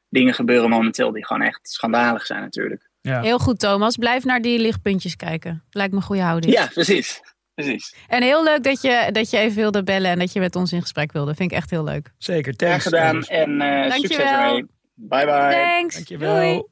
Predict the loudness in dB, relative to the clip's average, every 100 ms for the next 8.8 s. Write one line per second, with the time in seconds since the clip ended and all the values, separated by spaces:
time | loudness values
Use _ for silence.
0 | -4 0 2 0 -4 -6 -6 -6 -12 _
1 | _ _ _ 0 2 2 2 2 0 0
2 | 0 2 2 2 -2 -4 -2 0 -2 -4
3 | -4 0 2 2 2 0 -2 -4 -4 -2
4 | 0 2 0 -4 -2 -2 -2 -2 0 -2
5 | -4 -10 -10 -2 -2 0 0 2 2 2
6 | 0 0 0 0 -2 -4 -2 0 0 -2
7 | -6 -10 -14 -10 -10 -10 -10 -4 -2 0
8 | 0 0 -2 -4 -4 -8 -8